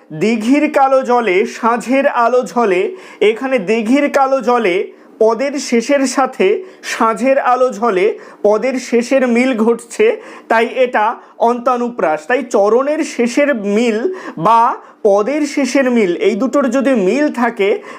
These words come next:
তাহলে কি হবে? সেটা অন্তানুপ্রাসের মধ্যে পড়বে।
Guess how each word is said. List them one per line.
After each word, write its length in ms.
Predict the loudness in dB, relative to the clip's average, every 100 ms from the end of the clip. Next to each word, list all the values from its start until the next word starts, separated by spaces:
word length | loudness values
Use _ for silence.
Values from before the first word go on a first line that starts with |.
| -4
তাহলে 580 | 0 0 2 2 0 -4 -14 0
কি 100 | 2
হবে? 260 | 4 2
সেটা 240 | -2 0 0
অন্তানুপ্রাসের 1000 | 0 0 -2 -2 -2 0 0 0 -2 0
মধ্যে 300 | 0 0 0
পড়বে। 520 | 0 0 0 -4